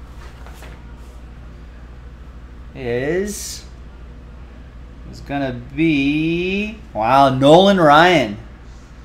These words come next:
It's a sharp looking, sharp design here. Walter and the Rangers.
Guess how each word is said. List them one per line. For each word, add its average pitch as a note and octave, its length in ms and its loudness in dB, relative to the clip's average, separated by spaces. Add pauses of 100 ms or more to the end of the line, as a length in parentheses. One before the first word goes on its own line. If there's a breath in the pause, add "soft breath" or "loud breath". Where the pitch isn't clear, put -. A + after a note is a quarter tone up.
(1500)
It's - 100 -16
a C3 40 -12
sharp E3 340 2
looking, E3 280 -4
sharp E3 360 0
design F3+ 380 0
here. D#3 180 0
Walter F3 640 6
and E3+ 260 -2
the D#3+ 80 0
Rangers. D3 680 -4